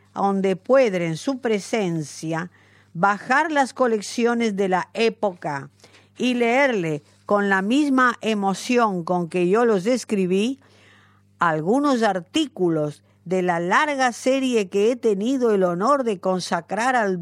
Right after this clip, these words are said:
judeo español, la lengua madre, al altar de la cual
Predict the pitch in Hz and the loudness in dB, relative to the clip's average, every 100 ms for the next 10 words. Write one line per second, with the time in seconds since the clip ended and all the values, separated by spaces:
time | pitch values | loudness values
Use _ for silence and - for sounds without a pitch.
0 | 165 160 175 175 202 190 180 - 175 165 | -6 -2 0 2 2 0 -4 -4 -4 -2
1 | 220 262 175 131 _ - - _ _ _ | 0 0 0 -6 _ -20 -20 _ _ _
2 | - 147 151 170 233 254 240 226 208 208 | -12 -8 -4 -2 0 -2 -2 -2 0 2
3 | 254 196 160 151 131 _ _ _ _ - | 2 0 -4 -6 -10 _ _ _ _ -2
4 | 185 190 185 180 - 262 233 196 269 208 | 0 2 0 -2 -2 0 0 0 -2 -2
5 | 165 208 214 202 202 202 | -2 0 0 0 -4 -6